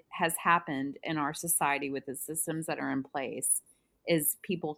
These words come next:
kind of fall in line and they think they're supposed to act a certain way in order to make society work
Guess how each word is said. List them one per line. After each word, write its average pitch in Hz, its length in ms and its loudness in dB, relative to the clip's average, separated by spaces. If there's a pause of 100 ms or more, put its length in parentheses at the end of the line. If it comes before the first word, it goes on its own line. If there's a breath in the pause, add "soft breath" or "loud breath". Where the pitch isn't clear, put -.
kind 156 140 2
of 156 140 0
fall 156 260 6
in 190 140 -2
line 143 380 0
and 90 140 -4
they 156 120 0
think 165 320 -4
they're 147 160 0
supposed 170 560 0
to - 120 -2
act 135 500 0 (460)
a 156 60 2
certain 143 400 4
way 135 260 2
in 151 300 -2
order 170 280 2
to 170 200 -4
make 151 360 2
society 131 800 4 (120)
work 120 300 -2